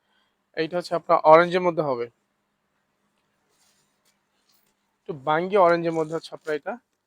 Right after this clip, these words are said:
দেখেন, রেড কন্ট্রাস্ট। প্রত্যেকটা কালার কম্বিনেশনটা দেখেন। চমৎকার, এটা গলার কাজটা দেখেন কতটা গ্লেজি, আপনি দেখেন এটা মাথা নষ্ট করা ডিজাইন আপনার এটা। ওকে, এটা ওনাটা দেখি, সেম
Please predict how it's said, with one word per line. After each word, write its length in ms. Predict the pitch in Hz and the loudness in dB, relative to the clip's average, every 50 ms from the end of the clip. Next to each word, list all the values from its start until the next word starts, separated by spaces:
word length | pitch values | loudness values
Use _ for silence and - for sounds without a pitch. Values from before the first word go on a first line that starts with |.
| _ _ _ _ - | _ _ _ _ -12
দেখেন, 400 | 147 135 _ - 131 127 127 143 | -12 -12 _ -14 -20 -20 -12 -6
রেড 160 | 160 175 165 - | -4 -4 -4 -4
কন্ট্রাস্ট। 560 | - 165 143 123 - 123 120 - - - - _ _ _ _ _ _ _ _ _ _ _ _ _ _ _ _ - | -6 -8 -8 -10 -12 -16 -16 -16 -18 -20 -20 _ _ _ _ _ _ _ _ _ _ _ _ _ _ _ _ -10
প্রত্যেকটা 420 | 170 165 - - 202 - - 220 | -10 -8 -6 -6 -8 -6 -6 -6
কালার 340 | 190 - 165 156 165 175 180 - - | -2 2 4 6 6 6 4 2 0
কম্বিনেশনটা 500 | 175 170 175 180 185 180 - 190 180 180 | -4 -4 -4 -4 -6 -8 -10 -8 -8 -6
দেখেন। 320 | 147 120 - _ _ 120 117 _ _ _ _ _ _ _ _ _ _ _ _ _ _ _ _ _ _ _ _ _ _ _ _ - | -6 -6 -8 _ _ -20 _ _ _ _ _ _ _ _ _ _ _ _ _ _ _ _ _ _ _ _ _ _ _ _ _ -10
চমৎকার, 440 | - 165 170 175 170 _ _ - 139 135 | -8 -8 -6 -8 -10 _ _ -6 -6 -6
এটা 120 | 135 156 143 139 | -4 -6 -6 -4
গলার 220 | 143 151 165 175 165 170 | -2 -2 0 -2 -2 -4
কাজটা 220 | 160 - - 175 151 135 | -10 -12 -8 -8 -6 -6
দেখেন 200 | 120 - 160 208 _ _ _ _ _ _ _ _ _ _ _ _ _ - | -8 -10 -14 -16 _ _ _ _ _ _ _ _ _ _ _ _ _ -14
কতটা 320 | 147 151 - 170 - 185 170 160 170 185 196 202 175 151 135 | -14 -14 -12 -6 -2 0 0 2 0 0 -2 -6 -12 -16 -12
গ্লেজি, 360 | 156 165 165 175 180 170 - 165 143 | -6 -4 -2 -2 -2 -4 -6 -10 -10
আপনি 120 | - - 135 123 120 | -10 -8 -10 -10 -10
দেখেন 160 | 120 - - 123 120 | -10 -12 -14 -18 -18
এটা 120 | - - 120 _ _ _ _ _ _ _ _ _ _ _ _ _ _ _ - _ _ _ _ _ - 151 | -18 -18 -20 _ _ _ _ _ _ _ _ _ _ _ _ _ _ _ -20 _ _ _ _ _ -8 -6
মাথা 200 | 151 151 - 175 170 | -6 -6 -4 -2 -4
নষ্ট 180 | 170 165 - - 160 - | -4 -4 -6 -10 -6 -2
করা 120 | 175 165 147 139 | -2 -2 -2 -4
ডিজাইন 220 | 135 139 151 143 135 120 | -8 -10 -10 -10 -10 -12
আপনার 140 | - 120 117 110 | -12 -12 -12 -12
এটা। 120 | 123 117 - _ _ _ _ _ _ _ _ _ _ _ _ _ _ _ - - | -12 -16 -20 _ _ _ _ _ _ _ _ _ _ _ _ _ _ _ -12 -12
ওকে, 180 | 139 - - - - 147 | -12 -12 -12 -14 -12 -10
এটা 120 | 147 - 165 160 | -6 -4 -4 -4
ওনাটা 220 | 165 175 170 170 160 156 | -4 -4 -4 -4 -4 -6
দেখি, 160 | 143 - 190 240 - _ _ _ _ - - - - | -6 -10 -14 -16 -16 _ _ _ _ -20 -20 -4 4
সেম 180 | - 196 214 | 6 8 8